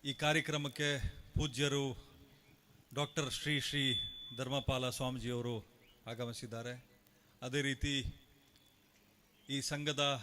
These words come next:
ಅಧ್ಯಕ್ಷರಾದಂಥ ಕಿರಣ್ರವರು ಹಾಗೂ ಅವರ ತಂಡದವರು ಹಾಗೂ ಒಕ್ಕಲಿಗರ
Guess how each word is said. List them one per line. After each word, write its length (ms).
ಅಧ್ಯಕ್ಷರಾದಂಥ 760
ಕಿರಣ್ರವರು 680
ಹಾಗೂ 440
ಅವರ 300
ತಂಡದವರು 680
ಹಾಗೂ 420
ಒಕ್ಕಲಿಗರ 480